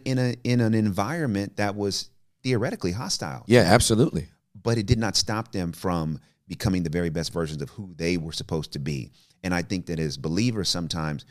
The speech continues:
Speaker 1: we do, uh, allow, and this is gonna sound crazy, but sometimes we allow, I'm praying on it, to be the mask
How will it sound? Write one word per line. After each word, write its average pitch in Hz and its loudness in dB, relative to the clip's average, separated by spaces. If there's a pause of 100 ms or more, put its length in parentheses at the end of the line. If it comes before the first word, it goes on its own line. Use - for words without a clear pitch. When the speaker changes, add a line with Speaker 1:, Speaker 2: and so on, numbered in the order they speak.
(260)
Speaker 1:
we 90 0
do, 95 6 (580)
uh, 80 0
allow, 92 -2 (140)
and 82 -4
this 80 -4
is 82 -8
gonna 82 -4
sound 80 -4
crazy, 139 -4
but 78 -6
sometimes 107 -2
we 92 -4
allow, 85 -4
I'm 82 -6 (220)
praying 135 0
on 76 -6
it, - -14 (680)
to 107 -2
be 98 -2
the 87 -2
mask 87 -2